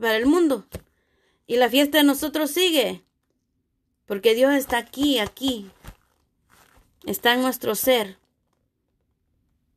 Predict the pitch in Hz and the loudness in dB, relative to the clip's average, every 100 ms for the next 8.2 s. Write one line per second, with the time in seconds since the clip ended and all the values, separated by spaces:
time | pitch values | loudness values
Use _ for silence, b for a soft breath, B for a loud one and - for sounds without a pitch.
0 | _ _ 214 220 208 196 220 285 294 277 | _ _ -2 0 2 2 4 6 6 2
1 | 247 233 254 240 _ _ _ _ _ _ | 0 0 -2 -2 _ _ _ _ _ _
2 | _ - 202 196 226 277 285 269 220 208 | _ -8 -4 0 2 2 2 2 2 0
3 | 202 214 208 196 247 285 285 240 208 _ | 0 0 0 0 0 0 0 -2 -4 _
4 | _ - - _ _ _ _ - 202 226 | _ -20 -20 _ _ _ _ -8 -4 0
5 | 269 269 214 - B B B - 214 208 | 0 0 -4 -8 B B B -6 -2 0
6 | 208 202 208 196 190 233 247 269 269 269 | 0 0 0 2 4 4 4 4 4 0
7 | 240 226 220 277 269 254 202 208 185 180 | -2 -4 -2 -2 -2 -4 -6 -8 -8 -14
8 | 170 | -16